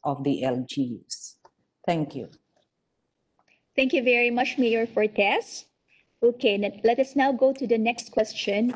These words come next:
Speaker 2: And, um, this is from, uh, a follow-up question from Mister Noel Falonca. And this is for you again, Justine.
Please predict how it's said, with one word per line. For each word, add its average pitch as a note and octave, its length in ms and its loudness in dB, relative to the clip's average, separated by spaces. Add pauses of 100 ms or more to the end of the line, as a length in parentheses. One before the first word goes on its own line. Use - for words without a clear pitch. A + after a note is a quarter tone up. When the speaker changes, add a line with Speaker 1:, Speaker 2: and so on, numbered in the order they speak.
Speaker 2:
And, A3+ 360 2
um, G3+ 580 -2 (920)
this C4 460 2
is B3+ 320 -2 (100)
from, A#3 360 2
uh, G#3+ 360 0 (460)
a C4 100 -2
follow-up D#4+ 380 0
question D4 400 0
from C4 180 0
Mister B3+ 260 0
Noel A#3 300 0
Falonca. G3+ 760 -2
And B3 180 2
this C#4 140 2
is - 100 -18
for - 180 4
you C#4+ 200 2
again, C4 320 2
Justine. D4 600 -4